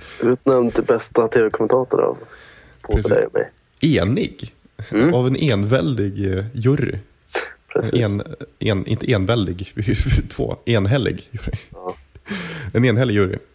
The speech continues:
Speaker 2: Ehm, ja. Hon vinner ära och berömmelse i Tennispodden.
Speaker 1: Mm.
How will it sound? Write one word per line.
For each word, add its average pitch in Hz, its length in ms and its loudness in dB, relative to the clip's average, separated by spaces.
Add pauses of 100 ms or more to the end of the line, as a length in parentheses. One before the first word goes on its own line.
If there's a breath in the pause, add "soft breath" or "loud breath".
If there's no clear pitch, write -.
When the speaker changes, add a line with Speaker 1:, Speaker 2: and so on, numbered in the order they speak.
(120)
Speaker 2:
Ehm, 95 520 -2 (160)
ja. 117 280 0 (840 soft breath)
Hon 117 480 0
vinner 113 280 2
ära 104 300 2
och 104 100 2
berömmelse 95 480 -2 (180)
i 113 120 -2
Tennispodden. - 560 -2 (600)
Speaker 1:
Mm. 127 180 2